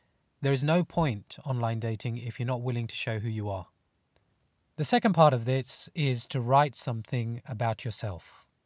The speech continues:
That might seem obvious, but the number of times I've read, "I don't know what to write here, so I'm gonna complete this later." That's actually what is written. Or even worse,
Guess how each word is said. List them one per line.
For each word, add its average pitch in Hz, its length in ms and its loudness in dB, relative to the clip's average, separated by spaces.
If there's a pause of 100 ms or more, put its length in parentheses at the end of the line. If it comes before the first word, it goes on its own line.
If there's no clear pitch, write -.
(920)
That 131 140 0
might 147 200 2
seem 127 200 0
obvious, 104 600 -4 (180)
but 117 100 -6
the 127 80 0
number 156 240 4
of 156 100 0
times 147 360 2
I've 127 200 2
read, 117 440 0 (1120)
"I 135 80 -4
don't 170 160 6
know 190 80 4
what 170 140 0
to 170 100 -4
write 160 240 6
here, 123 400 0 (960)
so 123 600 2
I'm 123 120 -6
gonna 127 140 -2
complete 127 380 -4
this 127 180 -4
later." 120 380 -4 (420)
That's 147 240 2
actually 135 340 0
what - 600 -2 (200)
is 110 140 -8
written. 104 300 -8 (640)
Or 196 220 6
even 151 260 2
worse, 151 580 2